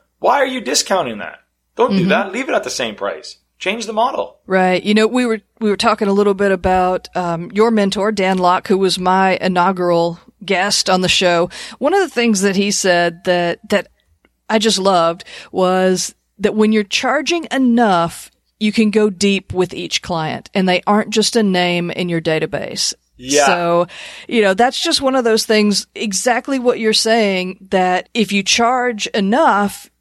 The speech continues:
Speaker 2: you can really just work with a handful of people and make such a huge difference in those people's lives.
Speaker 1: A hundred, a hundred percent. So again, it, and this is a, it comes down to lifestyle, right?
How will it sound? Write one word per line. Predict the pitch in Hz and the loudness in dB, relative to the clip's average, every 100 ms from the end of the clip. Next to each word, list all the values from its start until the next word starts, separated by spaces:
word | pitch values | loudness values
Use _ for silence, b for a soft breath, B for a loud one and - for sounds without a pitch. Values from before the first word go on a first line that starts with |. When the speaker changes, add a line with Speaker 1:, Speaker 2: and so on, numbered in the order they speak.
| _ | _
Speaker 2:
you | - 247 | -8 -4
can | 269 277 247 | 0 2 2
really | 277 349 | 2 0
just | 349 320 - | 0 -2 -2
work | 262 269 | -2 -2
with | 302 | -2
a | 226 | 0
handful | 202 247 240 254 | 2 0 0 0
of | 226 | 0
people | 226 233 208 | 0 -2 -2
and | - 208 | 0 2
make | 214 202 | 2 0
such | - 262 247 | -2 -2 -2
a | 277 | -4
huge | - 220 202 190 | -2 -2 -2 0
difference | 208 214 190 185 | 0 0 -2 -2
in | - 202 185 | 0 0 2
those | 208 220 220 - | 4 4 4 0
people's | 190 180 160 156 | -2 0 -2 2
lives. | 160 147 156 185 - - _ _ _ _ | 2 2 0 0 -4 -4 _ _ _ _
Speaker 1:
A | 151 151 104 | 0 0 -2
hundred, | - - 175 170 135 113 | -6 -2 0 2 -2 -4
a | 131 117 | -4 -4
hundred | 151 165 | -2 -2
percent. | 151 127 - 120 101 | -2 -6 0 0 0
So | - 131 | 2 2
again, | 123 - 156 135 117 b b _ | 2 -2 -2 -2 -4 b b _
it, | 143 - - 156 | -2 -2 -4 -8
and | 151 | -2
this | 196 - | 0 2
is | 147 | 0
a, | 123 101 | 0 -2
it | 131 - | -8 -4
comes | 175 170 | -2 0
down | 156 147 | 0 0
to | 139 123 | -2 -8
lifestyle, | 101 107 117 - 95 82 - - | -2 0 0 -4 -6 -6 -10 -6
right? | 95 131 180 | -4 -4 -8